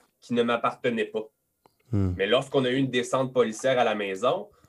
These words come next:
Speaker 1: on a trouvé le gros magot à la maison de Sam.
Speaker 2: Forcément.
Speaker 1: Donc, on a l'air du gros trafiquant. Au final, en tout cas,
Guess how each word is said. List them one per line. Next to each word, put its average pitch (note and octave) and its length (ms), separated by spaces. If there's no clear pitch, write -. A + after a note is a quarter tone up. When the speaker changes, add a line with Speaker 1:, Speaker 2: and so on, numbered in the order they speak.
Speaker 1:
on G2+ 100
a G2+ 80
trouvé A#2+ 300
le A#2 80
gros A2+ 240
magot A#2 400
à A#2 40
la G#2+ 100
maison G#2 300
de F#2+ 100
Sam. B2 200
Speaker 2:
Forcément. G#2+ 540
Speaker 1:
Donc, G#2+ 200
on A#2 160
a A2 60
l'air C3+ 360
du B2 160
gros A#2 260
trafiquant. - 560
Au A#2+ 40
final, C3 220
en C#3+ 60
tout C#3+ 80
cas, - 200